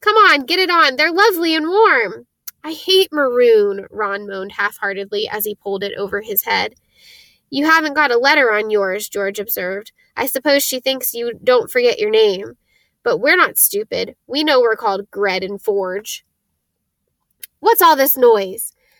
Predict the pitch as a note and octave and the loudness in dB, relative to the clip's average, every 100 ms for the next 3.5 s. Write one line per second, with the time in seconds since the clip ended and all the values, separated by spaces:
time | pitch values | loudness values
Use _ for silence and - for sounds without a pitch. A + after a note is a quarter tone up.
0 | _ _ - D4 D#4 E4 D4+ A#3+ A#3 G#3 | _ _ -6 -4 -4 -4 -4 -4 -4 -4
1 | G#3 - B3+ C#4+ B3+ A3 F#3+ G#3+ G#3+ A3 | -4 -4 -4 -4 -6 -6 -8 -10 -8 -4
2 | G3+ F#3 - - A#3+ B3+ A#3+ A3+ A#3 - | -4 -6 -8 -8 -8 -6 -4 -4 -4 -4
3 | G3+ F#3+ - - A#3+ | -2 -2 -4 -10 -14